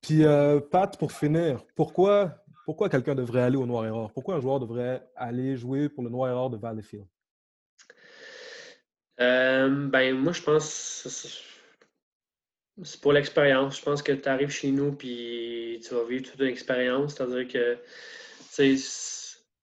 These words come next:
Speaker 2: c'est une expérience de, je dis sou-, sou-, souvent aux joueurs, c'est une expérience de trois niveaux. C'est-à-dire côté, euh,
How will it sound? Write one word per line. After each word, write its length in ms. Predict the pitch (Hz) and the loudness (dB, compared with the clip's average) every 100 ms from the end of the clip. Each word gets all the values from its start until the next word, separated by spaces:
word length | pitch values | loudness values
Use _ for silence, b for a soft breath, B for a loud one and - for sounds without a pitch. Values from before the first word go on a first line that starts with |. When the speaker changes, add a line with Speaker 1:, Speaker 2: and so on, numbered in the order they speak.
| _ _ _ _ _ | _ _ _ _ _
Speaker 2:
c'est 120 | - | 0
une 80 | 147 | 2
expérience 560 | 143 139 - 135 139 139 | 2 0 0 2 4 2
de, 160 | 135 | 0
je 120 | 123 - | -2 -6
dis 60 | |
sou-, 200 | - 135 | -8 -6
sou-, 300 | 127 - 135 | -6 -8 -10
souvent 300 | 131 143 147 | -4 0 2
aux 40 | 131 | 2
joueurs, 300 | 131 139 147 | 2 2 2
c'est 100 | 143 | 0
une 60 | |
expérience 320 | 123 - 135 143 | -4 0 2 2
de 80 | |
trois 220 | 139 - 143 | 0 -2 -2
niveaux. 340 | 135 135 135 | 0 -2 -4
C'est-à-dire 540 | - 120 123 123 120 - | -4 -6 -4 -4 -6 -8
côté, 560 | 127 123 139 139 135 | -8 -4 0 2 2
euh, 260 | 120 117 | 2 -2